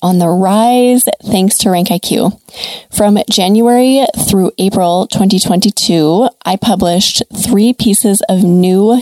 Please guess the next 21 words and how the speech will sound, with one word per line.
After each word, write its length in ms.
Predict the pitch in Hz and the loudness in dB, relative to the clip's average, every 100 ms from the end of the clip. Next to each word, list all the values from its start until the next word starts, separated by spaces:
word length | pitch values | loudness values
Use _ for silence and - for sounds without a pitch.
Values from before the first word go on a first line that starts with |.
| - | 0
non-recipe 640 | 247 165 190 185 196 - 196 | 0 2 0 0 0 -2 -2
content 720 | - 170 - 226 392 - - | 0 0 0 0 0 -4 -6
per 200 | - 226 | -2 0
week 400 | 269 175 170 - - | 0 0 -2 -8 -12
to 100 | - | -4
my 100 | 190 | -2
blog, 340 | 170 - 71 - - - - - - - | 0 0 -2 -4 -10 -10 -8 -8 -12 -4
all 240 | 190 202 | -2 0
of 140 | 208 | 0
which 280 | 190 185 - | -2 -2 -2
were 160 | - 170 | -2 0
researched 600 | 175 214 - 170 - - | 0 0 0 -2 -2 -4
and 220 | 190 180 190 | -2 0 0
run 260 | 175 208 | 2 2
through 220 | 226 208 | 2 2
the 60 | 196 | 2
optimizer 720 | - 175 175 170 165 165 165 | 0 -2 -2 0 0 0 0
within 280 | 170 - 156 | 0 0 0
Rank 220 | 151 156 | 0 -2
I 80 | - | -4
Q. 340 | - - - | -4 -2 -2